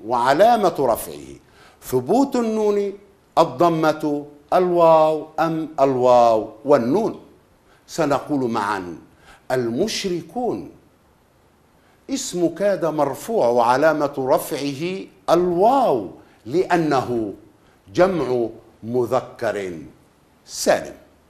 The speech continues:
تأمل ما يأتي، بدأ العلماء فراغ كل شيء عن الكواكب. الخبر المناسب للفراغ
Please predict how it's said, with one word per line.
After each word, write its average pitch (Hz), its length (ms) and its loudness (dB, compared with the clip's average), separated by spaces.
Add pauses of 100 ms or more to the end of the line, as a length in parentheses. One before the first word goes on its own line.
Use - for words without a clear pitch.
(560)
تأمل 127 640 -2
ما 190 140 -4
يأتي، 196 440 -4 (1600)
بدأ 240 360 2
العلماء 226 880 -2 (120)
فراغ 202 640 0 (400)
كل 233 360 0
شيء 190 640 -2
عن 139 280 0
الكواكب. 139 680 -2 (760)
الخبر 208 420 -6
المناسب 156 920 -6
للفراغ 110 640 -8